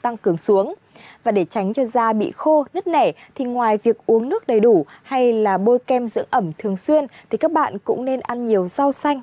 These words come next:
và hoa quả. Đây là những thức ăn vừa chứa nhiều nước lại có nhiều vitamin, tăng cường sức đề kháng cho cơ thể. Còn với khu vực Trung Bộ thì dự báo trong ngày hôm nay cũng sẽ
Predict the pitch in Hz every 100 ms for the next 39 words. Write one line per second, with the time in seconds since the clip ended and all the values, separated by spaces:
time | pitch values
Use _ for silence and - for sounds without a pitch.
0 | - 170 214 208 233 190 - - _ 226
1 | 208 202 170 175 - 214 320 - 240 214
2 | _ 208 196 - 208 247 277 220 220 381
3 | - - - - - 208 233 330 247 175
4 | 208 220 220 233 208 _ - 233 - 202
5 | 156 - 226 165 185 165 185 233 196 190
6 | 214 160 _ _ _ _ - - - -
7 | 294 269 269 262 359 320 - 294 285 -
8 | 220 196 - 214 202 220 269 202 240 240
9 | 240 233 226 247 -